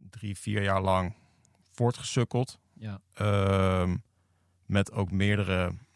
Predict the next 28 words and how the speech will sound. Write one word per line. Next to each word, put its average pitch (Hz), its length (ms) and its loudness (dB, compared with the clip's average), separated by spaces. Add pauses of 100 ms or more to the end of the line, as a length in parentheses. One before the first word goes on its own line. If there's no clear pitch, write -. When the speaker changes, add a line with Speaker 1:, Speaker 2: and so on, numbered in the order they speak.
(140)
Speaker 1:
episodes 95 680 -2
dat - 180 -6
ik, - 400 -20
eh, 85 500 -8
niet 95 240 -2
heb 120 120 -4
gewerkt, 107 480 -4 (320)
of 110 100 -8
Speaker 2:
Mhm. 147 100 -6
Speaker 1:
veel 92 200 0
minder. 98 460 2 (560)
En - 140 -6
muziek 87 260 0
heb 92 140 -4
gemeld 82 300 -6
bij 80 140 -6
mijn 82 140 -4
werkgever. 104 680 -2 (680)
Ehm, 85 680 -4 (960)
en 87 680 -4 (180)
nooit 113 400 4
open 123 280 2
geweest 92 560 -2
naar 98 240 0
iemand 120 520 0 (500)
over 95 300 -2
hoeveel 90 460 -2
ik, - 260 -6